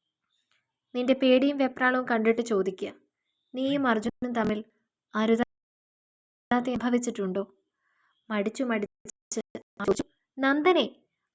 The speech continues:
അതൊരു മുന്നറിയിപ്പായിരുന്നു. ഞാൻ അത്രക്കാരിയാണെന്ന് നിനക്ക് തോന്നുന്നുണ്ടോ? അവൾക്ക് ദേഷ്യവും വിഷമവും ഒരുമിച്ച് വന്നു.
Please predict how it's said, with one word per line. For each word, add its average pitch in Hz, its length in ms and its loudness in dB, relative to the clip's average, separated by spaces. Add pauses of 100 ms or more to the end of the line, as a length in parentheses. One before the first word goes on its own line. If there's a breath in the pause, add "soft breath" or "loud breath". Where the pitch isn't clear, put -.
അതൊരു 277 260 2
മുന്നറിയിപ്പായിരുന്നു. 233 920 2 (720)
ഞാൻ 285 180 2
അത്രക്കാരിയാണെന്ന് 294 760 2
നിനക്ക് 254 280 0
തോന്നുന്നുണ്ടോ? 247 480 0 (560 soft breath)
അവൾക്ക് 214 360 0
ദേഷ്യവും 220 440 2
വിഷമവും 233 520 -2
ഒരുമിച്ച് 233 400 0
വന്നു. 226 260 -2